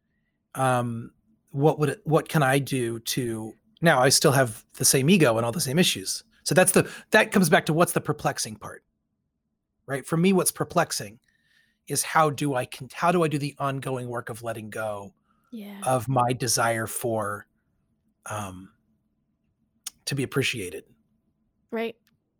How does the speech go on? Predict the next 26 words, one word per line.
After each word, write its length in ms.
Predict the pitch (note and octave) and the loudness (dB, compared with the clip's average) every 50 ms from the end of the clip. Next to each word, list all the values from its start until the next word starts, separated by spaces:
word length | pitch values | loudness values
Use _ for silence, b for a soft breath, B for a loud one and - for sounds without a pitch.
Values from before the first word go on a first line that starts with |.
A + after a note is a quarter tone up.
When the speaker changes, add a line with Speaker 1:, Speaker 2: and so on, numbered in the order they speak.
| _ - | _ -12
Speaker 2:
right. 240 | A3 A#3 A#3 - _ _ - | -10 -10 -10 -12 _ _ -12
Speaker 1:
Right? 260 | B2 A2+ A#2 A#2 A2+ _ B B B B B B B B B B B B B B B B B B B B _ - | -8 -8 -8 -8 -10 _ B B B B B B B B B B B B B B B B B B B B _ -8
Speaker 2:
Yeah. 320 | A3+ G#3+ G#3+ A3 G#3+ G3 B B B B B B B B B B B B B B B B B B B B B B B B _ - - b b b | -6 -4 -2 -2 -2 -4 B B B B B B B B B B B B B B B B B B B B B B B B _ -18 -18 b b b
Speaker 1:
So 140 | - - E3 | -10 -2 2
one 120 | E3 F#3+ | 2 4
of 60 | A3 A3+ | 6 6
the 100 | A3 - | 4 4
things 280 | - G3 F3 D#3+ C3 | 4 2 0 0 2
that 120 | D#3 D#3 C#3+ | 2 2 2
I've 160 | C#3+ C3+ C#3 | 2 0 0
always 300 | C#3+ C#3 C#3 C3+ A#2 A#2 | 0 0 0 -2 -4 -4
admired, 560 | B2 A#2+ D3 G3+ C4+ F#3+ A#2 F#2+ - - - _ _ _ - | -4 0 2 2 2 2 0 -6 -10 -16 -20 _ _ _ -10
uh, 80 | - F3 - - - - - - - - C3+ C#3 - | -10 -8 -8 -10 -14 -16 -14 -14 -12 -10 -8 -6 -4
in 160 | D3+ D3 C#3+ | -2 -2 0
you 400 | D3 C#3 C3+ A#2+ G#2+ A2+ B2 - _ _ _ _ _ _ _ _ _ - | 0 0 0 -2 -2 -6 -12 -16 _ _ _ _ _ _ _ _ _ 2
is 180 | D#3+ D#3 C#3+ | 2 4 6
that 140 | D3 E3+ D3 | 4 4 4
you 120 | D#3+ E3+ | 4 4
do 220 | D3+ B2+ F3 G3 A3 | 4 6 6 6 8
seem 360 | G#3 - - D#3+ D3 C#3+ B2+ - | 8 6 6 4 4 2 0 0
genuinely 800 | - - - E3+ D#3 E3 F3 E3+ D#3+ D#3 D#3+ D#3 D3 C#3+ C#3+ | 2 4 6 6 8 8 8 8 8 6 4 4 4 4 2
much 280 | C#3+ C#3 C3 C3+ - - | 2 2 2 0 0 -2
more 140 | D3 C3+ A2+ | -4 -4 -2
comfortable 640 | - - D#3+ D3+ - - C#3+ C3+ A#2+ A#2 A#2 A#2 A2+ | 0 -2 -2 -2 -2 -2 -4 -4 -2 -4 -6 -6 -6
than 220 | A2+ A#2 A2 G#2+ | -6 -6 -6 -6
me. 340 | G#2+ A2 G#2 G#2 A2 - | -8 -10 -12 -14 -18 -20